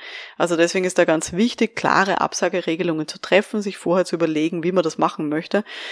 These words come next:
und eben auch, welche Zeiteinheiten hier sinnvoll sind. Also da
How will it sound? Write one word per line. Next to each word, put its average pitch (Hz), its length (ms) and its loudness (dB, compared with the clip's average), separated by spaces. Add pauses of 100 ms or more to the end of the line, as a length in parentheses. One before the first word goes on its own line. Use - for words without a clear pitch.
(140)
und 185 180 2
eben - 260 2
auch, - 220 2
welche 165 220 -2
Zeiteinheiten 160 880 -2
hier 175 200 -4
sinnvoll - 680 -2
sind. - 360 -8 (760)
Also 196 220 -2
da 156 220 2